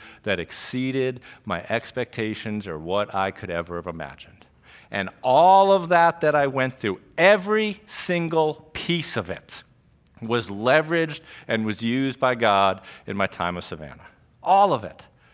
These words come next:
And God wasn't making a mistake. God wasn't wasting pain. What God was doing in his sovereignty was positioning and preparing me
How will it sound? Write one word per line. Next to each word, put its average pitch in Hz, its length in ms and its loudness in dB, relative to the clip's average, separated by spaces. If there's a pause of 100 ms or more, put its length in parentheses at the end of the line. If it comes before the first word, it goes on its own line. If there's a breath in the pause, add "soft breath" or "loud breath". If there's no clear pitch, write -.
(580 soft breath)
And 127 120 -4
God 165 280 2
wasn't 143 340 -2
making 113 320 -4
a 95 60 -6
mistake. 113 560 -4
God 143 220 2
wasn't 131 500 -4
wasting 117 680 -4
pain. 131 460 -4
What 127 160 -4
God 131 260 4
was 127 180 -4
doing 160 420 -2
in 175 120 -2
his 170 160 -6
sovereignty 110 640 -2
was 104 180 -2
positioning 147 800 -6
and 143 140 -8
preparing 104 560 -2
me 98 220 -4